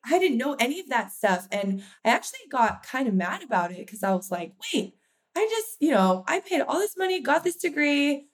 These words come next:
I have this certification. I didn't learn one thing about how to work with a pregnant woman. I had no idea that you even had to do things different postpartum either." And so that really fueled me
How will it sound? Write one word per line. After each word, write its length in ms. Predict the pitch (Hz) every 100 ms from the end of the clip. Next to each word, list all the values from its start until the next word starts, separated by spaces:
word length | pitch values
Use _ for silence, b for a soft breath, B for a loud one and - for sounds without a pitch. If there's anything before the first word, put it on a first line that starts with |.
| _
I 40 | 190
have 180 | 302 349
this 140 | -
certification. 800 | 349 330 - 294 269 262 247 240 320
I 40 |
didn't 140 | 440 339
learn 240 | 262 226 _ _
one 380 | 208 262 277 277
thing 340 | 247 196 - -
about 220 | 214 190
how 360 | 226 196 190 190 B _
to 140 | - 226
work 340 | 220 220 214
with 140 | 208 196
a 60 |
pregnant 580 | 190 240 226 208 190 190
woman. 520 | 202 240 190 185 226 - -
I 40 | 302
had 160 | 285
no 240 | 254 277 302
idea 400 | 240 196 262 220
that 120 | 196
you 120 | 196
even 180 | 202 202
had 200 | 202 196
to 60 | 202
do 180 | 196 196
things 260 | 190 175
different 300 | 208 196 180
postpartum 560 | 208 180 - 202 190 190
either." 340 | 214 180 - b b b b -
And 360 | 240 226 220 214
so 140 | 240
that 280 | 262 294 311
really 240 | 285 269
fueled 320 | 233 233 240 233
me 200 | 214